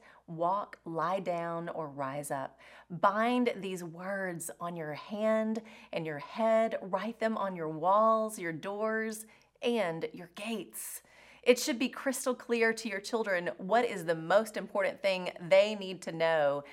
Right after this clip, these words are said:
and taste and see on a daily basis from you, and that is to love the Lord their God with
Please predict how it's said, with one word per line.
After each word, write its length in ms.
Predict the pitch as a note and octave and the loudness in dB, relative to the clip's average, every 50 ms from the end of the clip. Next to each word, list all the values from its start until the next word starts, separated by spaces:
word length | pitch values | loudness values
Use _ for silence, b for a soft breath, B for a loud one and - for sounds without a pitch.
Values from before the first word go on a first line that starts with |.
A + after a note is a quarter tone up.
| B B B B | B B B B
and 180 | - F3 E3+ - | -4 -4 -2 -4
taste 560 | - - - - G#3+ G#3 G3+ G3+ - - - - | -8 -10 -6 -6 -4 -4 -4 -8 -10 -10 -6 -6
and 180 | - F3 E3+ D#3 | -4 -4 -4 -6
see 560 | - - - - A#3 A#3 A3 G#3+ G3 E3+ D3+ - | -6 -6 -6 -4 -4 -4 -4 -4 -6 -6 -6 -4
on 160 | - E3 D#3+ D#3+ | -4 -2 -2 -2
a 80 | D#3+ | -4
daily 540 | D3+ C#3 - G3+ F3 E3+ F3+ F3+ F#3+ F#3 F3+ | -4 -6 -2 0 0 0 0 -2 -6 -6 -4
basis 520 | - E3 D#3 D#3 D3+ - - D3+ C#3 - | -2 -2 -2 -2 -4 -6 -8 -8 -8 -10
from 240 | - - D#3 C#3+ C#3+ | -10 -10 -10 -8 -8
you, 540 | D3 E3 G3+ A3+ A#3 F3+ C3 B2 B2+ C#3 C#3 B B B B B B B B | -8 -4 -2 -2 0 0 -2 -4 -6 -8 -10 B B B B B B B B
and 180 | F#3 F3+ F3 | -2 0 0
that 240 | G#3 G#3 A3+ A#3+ - | -2 0 0 0 0
is 220 | - F#3+ F3 - | -2 -4 -4 -6
to 160 | - - F#3+ E3 | -8 -8 -10 -8
love 420 | D#3+ D#3 E3 E3+ F#3 G#3+ A3 A3 | -8 -4 -2 0 0 0 0 0
the 100 | A#3 A#3 | -4 -6
Lord 360 | G#3+ F#3 E3 E3+ F3 F3 D#3+ | -6 -4 -4 -4 -4 -4 -4
their 120 | E3 D#3 D3+ | -6 -6 -6
God 440 | D3+ D#3+ C#3 C3 B2+ B2+ B2 A#2+ - _ _ - | -6 -8 -8 -6 -6 -8 -8 -10 -12 _ _ -8
with 220 | E3 D#3 D3+ - | -6 -6 -6 -6